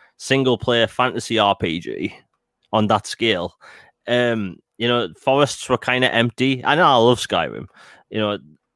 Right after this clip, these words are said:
I think denser worlds need to be a thing this gen, and I think of, with Avowed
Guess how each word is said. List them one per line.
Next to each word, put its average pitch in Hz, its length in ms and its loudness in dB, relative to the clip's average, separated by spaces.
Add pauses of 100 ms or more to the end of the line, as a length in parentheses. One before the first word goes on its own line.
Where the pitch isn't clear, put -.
(540)
I 127 80 -4
think 185 320 -4
denser 139 340 2
worlds 117 440 2
need 110 220 -6
to 120 80 -12
be 110 120 -4
a 104 60 -4
thing 101 260 -6
this 117 180 -4
gen, 120 380 2
and 101 140 -6
I 95 60 -4
think 123 260 -8
of, 98 120 -8 (140)
with 104 300 -6
Avowed 104 680 0